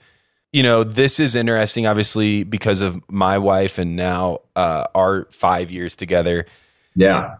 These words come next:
Speaker 1: This stuff with Caitlyn, as we just talked about, which seems to come up in your life all the time. It seems to be always hovering around you. It's what people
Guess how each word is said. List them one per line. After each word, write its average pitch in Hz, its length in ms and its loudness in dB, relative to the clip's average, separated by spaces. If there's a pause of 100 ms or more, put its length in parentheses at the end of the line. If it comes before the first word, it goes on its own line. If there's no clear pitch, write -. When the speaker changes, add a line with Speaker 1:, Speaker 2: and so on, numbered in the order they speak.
(280)
Speaker 1:
This 123 300 0
stuff 131 340 0
with 127 160 0
Caitlyn, 117 360 -2
as 104 120 -2
we 104 100 -2
just 101 220 -2
talked 110 280 2
about, 107 300 4
which 101 120 -2
seems 104 220 -2
to 95 60 -8
come 101 140 0
up 92 120 0
in 101 60 0
your 92 100 0
life 87 240 2
all 87 100 2
the 85 100 -2
time. 135 580 0
It 101 60 -4
seems 101 240 -4
to 95 80 -10
be 98 160 2
always 92 260 2
hovering 87 300 0
around 127 360 2
you. 120 60 0
It's 104 140 -2
what 92 100 0
people 87 340 -4